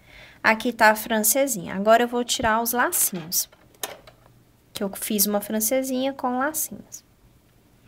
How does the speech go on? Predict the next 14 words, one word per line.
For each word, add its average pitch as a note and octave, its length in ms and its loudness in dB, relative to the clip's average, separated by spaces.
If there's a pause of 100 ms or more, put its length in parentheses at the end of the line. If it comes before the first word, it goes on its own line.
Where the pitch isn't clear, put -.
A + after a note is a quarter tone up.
(720)
Mesma A#3+ 540 4
coisa. G3 600 -4 (580)
Começo A3 480 4
retirando A#3 840 0 (720)
aqui, G#3 600 -4 (1200)
eh, B3+ 100 -14 (2750)
ah, - 220 2
os, G#3+ 560 4 (240)
as G#3+ 120 0
laterais, G#3 1160 0 (460)
pra A3 160 2
que A3 180 -4
eu G#3+ 80 4
possa G#3+ 420 4